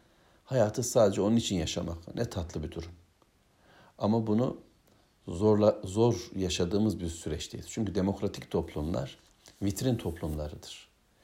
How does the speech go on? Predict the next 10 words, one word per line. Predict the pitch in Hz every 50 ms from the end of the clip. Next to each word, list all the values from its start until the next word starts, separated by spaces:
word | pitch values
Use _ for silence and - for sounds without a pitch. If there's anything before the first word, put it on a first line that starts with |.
| _ - - - - - -
İnsanın | 107 104 101 - - 107 117 123 117
tanrılaştığı | - 92 92 95 95 90 90 85 - - - 104 98
toplumlardır. | - - 82 78 - 82 80 87 87 87 87 82 82 - - - - - _ _ _ _ _ _ _ _ - - - - _
Siyasiler | - - - 107 98 95 92 90 - - 92 87 92 92 92 90 - - - _ _ _ _ _ _ _
halkına, | - - - 87 87 85 87 - 92 95 104 - - - - _ _ _
halk | - - 101 120 135 - - -
siyasilerine | - - 101 92 92 87 - - 98 92 92 92 92 92 92 95 95 92 -
tapar. | - - 76 73 - 80 82 82 - - - _ _ _ _ _ _ _ _ - - _ _ _ _ _ -
İnsanlar | 101 98 95 - - 92 92 95 95 98 98 92 87 - - -
artistlere, | 101 95 90 87 - - - - 87 87 90 90 -